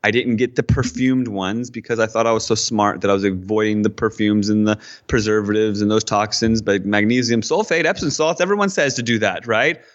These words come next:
Well, come to find out, those are toxic. They're highly toxic, so toxic I was getting tremors in my hands from soaking in a bath of 'em. And what happens is the magnesium sulfate, it releases sulfuric acid.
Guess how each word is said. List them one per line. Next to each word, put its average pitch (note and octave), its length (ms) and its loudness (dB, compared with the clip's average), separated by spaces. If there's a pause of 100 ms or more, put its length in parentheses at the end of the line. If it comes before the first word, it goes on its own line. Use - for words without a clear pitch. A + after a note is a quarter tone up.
(240)
Well, B2+ 240 0
come C#3 200 -4
to D3 80 -2
find C#3 260 0
out, C3+ 200 0
those A2+ 200 0
are B2 100 0
toxic. - 840 -4 (260)
They're A2 140 0
highly D3+ 320 0
toxic, A#2 380 -6
so D#3+ 120 -4
toxic C#3+ 380 -4
I C3+ 40 4
was B2+ 120 0
getting C3 340 -2 (140)
tremors D3 560 0
in B2+ 80 0
my A2+ 140 2
hands D#3 520 -2 (260)
from A#2+ 140 -2
soaking C#3+ 420 0
in B2 120 2
a G#2 80 0
bath B2+ 340 0
of G2+ 140 0
'em. A#2+ 260 -2 (260)
And A#2 120 0
what A#2+ 100 2
happens C#3+ 360 0
is B2+ 100 0
the A#2+ 80 -2
magnesium A#2 460 2
sulfate, A#2 500 0
it G2+ 80 0
releases G#2 500 0
sulfuric G#2 500 -2
acid. D3+ 520 -2